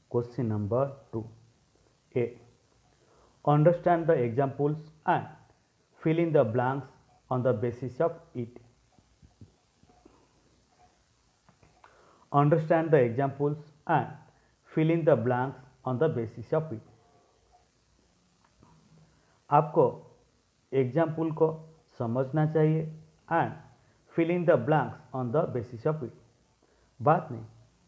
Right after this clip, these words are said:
यहाँ पे जो ब्लैंक्स दिया गया उसको example के आधार पर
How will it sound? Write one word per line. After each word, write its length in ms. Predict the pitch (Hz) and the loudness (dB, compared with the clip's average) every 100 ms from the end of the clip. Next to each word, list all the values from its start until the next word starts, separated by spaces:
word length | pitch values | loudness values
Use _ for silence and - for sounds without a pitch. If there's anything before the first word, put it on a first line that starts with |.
| _ - | _ -2
यहाँ 300 | 139 160 156 | 2 2 2
पे 100 | 165 165 - _ _ _ _ _ _ _ _ _ | 0 -2 -8 _ _ _ _ _ _ _ _ _
जो 260 | 123 110 139 | -8 0 0
ब्लैंक्स 420 | 107 135 180 160 | 2 0 0 0
दिया 200 | 160 123 | 0 0
गया 300 | 107 113 147 156 - _ - | 0 -4 -4 -8 -18 _ -10
उसको 300 | 110 - 165 160 - _ _ _ _ _ _ 135 | -8 -2 -2 -2 -12 _ _ _ _ _ _ -4
example 540 | 127 127 165 156 147 151 | -2 0 -2 0 -2 2
के 60 | |
आधार 320 | 127 110 113 107 156 | 0 0 -2 -2 -2
पर 180 | 165 | -2